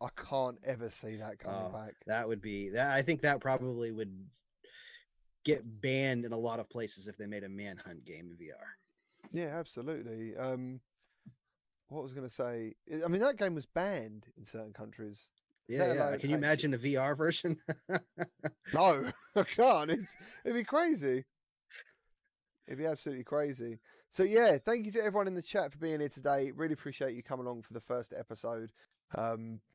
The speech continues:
Speaker 1: it was, it is nerve-wracking. It is nerve-wracking doing this for the first time. For some reason, I've
Speaker 2: Yeah.
Speaker 1: done it so many, I've done a podcast for absolutely ages, but doing it as a two-man show, and, like, I've been working all day on this. Uh, I know it doesn't look like much, but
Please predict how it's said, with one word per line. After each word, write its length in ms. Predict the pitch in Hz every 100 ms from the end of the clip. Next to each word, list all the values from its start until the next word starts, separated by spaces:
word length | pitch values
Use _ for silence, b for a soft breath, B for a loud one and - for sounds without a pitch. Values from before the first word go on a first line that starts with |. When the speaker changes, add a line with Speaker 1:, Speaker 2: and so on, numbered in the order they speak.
| _ _ _ _ _ _ _
Speaker 1:
it 120 | 160
was, 120 | 151 143
it 120 | 170
is 240 | 180 180
nerve-wracking. 600 | 156 190 190 110 - 104 - _
It 80 | -
is 240 | 131 208
nerve-wracking 480 | 175 175 185 131 127
doing 240 | 113 117 117
this 240 | 110 - -
for 80 | 110
the 60 | 110
first 300 | 113 117 -
time. 220 | 117 113
For 80 | 117
some 240 | 160 170
reason, 320 | 165 175 143
I've 100 | 123
Speaker 2:
Yeah. 80 | 117
Speaker 1:
done 80 | 143
it 120 | 131
so 220 | - 160 170
many, 320 | 147 139 127 b b b _
I've 140 | 160
done 220 | 147 190 190 170
a 80 | 160
podcast 500 | 180 175 170 156 139
for 80 |
absolutely 400 | 165 151 156 143
ages, 540 | 151 156 131 120 113 - -
but 180 | 127 131
doing 200 | 160 156
it 80 |
as 120 | 135 131
a 60 |
two-man 500 | - - 170 160 143
show, 440 | 135 170 156 123 117 b b b b -
and, 160 | 165 165
like, 140 | 165
I've 120 | 180 170
been 140 | 180
working 360 | 185 180 - 156
all 280 | 156 156
day 200 | 127 135
on 160 | 135 120
this. 320 | 120 113 -
Uh, 160 | 143 156
I 40 |
know 80 | 165
it 100 | 170
doesn't 200 | 139 147
look 140 | 156 156
like 160 | 131
much, 360 | 127 120 120 -
but 260 | 135 127